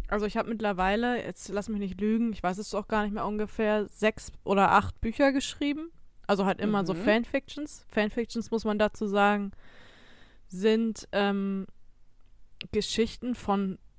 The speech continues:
Speaker 1: Fans zu bestimmten Themen, die es schon gibt. Also jetzt zum Beispiel das Buch, was Anni jetzt gekriegt hat, ist über, ähm, Marvel, von, also Doctor Strange, wa-,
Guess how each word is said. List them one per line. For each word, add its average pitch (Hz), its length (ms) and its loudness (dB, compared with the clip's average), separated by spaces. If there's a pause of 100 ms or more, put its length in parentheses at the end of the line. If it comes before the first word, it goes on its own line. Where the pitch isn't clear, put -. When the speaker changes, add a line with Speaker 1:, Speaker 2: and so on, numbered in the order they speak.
(120)
Speaker 1:
Fans 226 600 2
zu 214 200 -2
bestimmten 202 440 4
Themen, 220 260 6
die 202 80 2
es - 140 -2
schon 175 200 -2
gibt. - 440 0
Also 196 160 4
jetzt 190 380 2
zum 196 160 -2
Beispiel 185 540 4
das 185 180 -2
Buch, - 200 -4
was 190 180 2
Anni 202 240 4
jetzt 190 220 2
gekriegt - 320 -2
hat, 196 140 2
ist - 200 -6
über, 175 520 0
ähm, 165 380 -4 (260)
Marvel, 208 560 4
von, - 380 0
also 170 300 -2
Doctor 175 300 -2
Strange, 202 400 4 (380)
wa-, - 80 -8